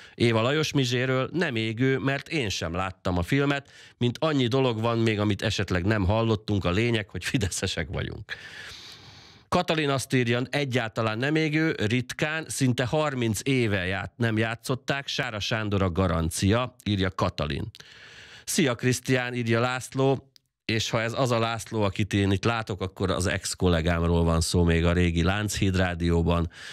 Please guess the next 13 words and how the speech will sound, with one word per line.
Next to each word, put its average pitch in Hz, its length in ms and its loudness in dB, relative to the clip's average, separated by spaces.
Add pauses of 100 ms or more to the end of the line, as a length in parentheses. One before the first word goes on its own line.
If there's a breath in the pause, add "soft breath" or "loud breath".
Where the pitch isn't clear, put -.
(160 loud breath)
Jánbor 92 440 2
Laci 90 240 2
nagyszerű 85 420 0
hangmérnökről, 117 880 0
amennyiben 101 540 0
ez 95 140 -2
a 101 60 2
Jánbor 90 400 -2
László 90 340 -2
ugyanaz 90 360 2
a 110 40 2
Jánbor 127 380 0
László. 123 480 -2